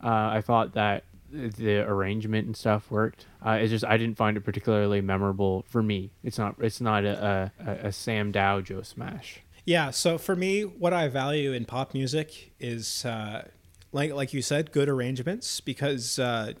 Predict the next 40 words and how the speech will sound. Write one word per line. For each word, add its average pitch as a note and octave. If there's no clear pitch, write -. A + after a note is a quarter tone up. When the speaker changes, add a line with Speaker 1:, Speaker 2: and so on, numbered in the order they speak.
Speaker 2:
I C#3+
mean, C#3+
pop D#3
music B2+
is A#2
kind B2+
of A2+
designed A2+
to A2+
be A2
very A2
bombastic, A2
and A#2+
so A#2+
if A#2+
something F3+
is C3
well A2+
arranged A#2
very A#2+
well, B2
then A2+
it, A2+
it A#2+
immediately C3
attracts, -
uh, A2
you A#2+
know, A2
a A#2
positive A#2+
reaction A2
from A#2+
me. D3+
I C#3+
will D#3+
also E3
say C3
that, A#2
um, A2+